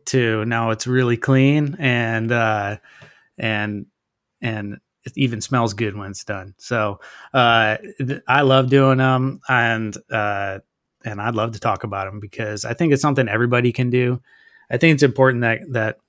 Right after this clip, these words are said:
men and women all kind of push themselves to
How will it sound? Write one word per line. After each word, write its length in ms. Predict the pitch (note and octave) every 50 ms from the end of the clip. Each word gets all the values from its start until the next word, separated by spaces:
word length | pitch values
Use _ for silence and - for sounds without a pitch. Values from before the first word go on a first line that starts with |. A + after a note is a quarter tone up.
| _ _ _ _ _ _ -
men 180 | A#2 B2 B2+ B2+
and 100 | B2 A#2
women 220 | A#2+ A#2+ A#2 A2+
all 180 | A2 A2+ A2+ A2
kind 220 | - - B2+ A#2
of 100 | G#2 F#2
push 220 | - - A2+ - -
themselves 540 | C3 A#2+ A#2 - A#2+ A2+ A2+ A#2 A2+ - -
to 280 | - G#2+ G2 F#2+ G2